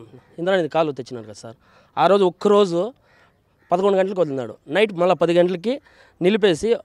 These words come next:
దాన్ని తెచ్చి ఎక్కడో బాడీకి తెచ్చుకున్నాడేమో తెలియదు ఆ గేట్లు గన. మళ్ళా మార్నింగ్ అవి తీసుకొని వెళ్ళిపోయినారు సార్. కావాలంటే చూడండి, కావాలంటే మీరే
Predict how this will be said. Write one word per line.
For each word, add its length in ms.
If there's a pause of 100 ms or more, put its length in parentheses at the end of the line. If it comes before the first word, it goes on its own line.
దాన్ని 300
తెచ్చి 240
ఎక్కడో 280
బాడీకి 340
తెచ్చుకున్నాడేమో 500
తెలియదు 460 (320)
ఆ 200 (120)
గేట్లు 240
గన. 200 (440)
మళ్ళా 300
మార్నింగ్ 680 (380)
అవి 100
తీసుకొని 340
వెళ్ళిపోయినారు 340
సార్. 180 (560)
కావాలంటే 340
చూడండి, 240
కావాలంటే 280
మీరే 220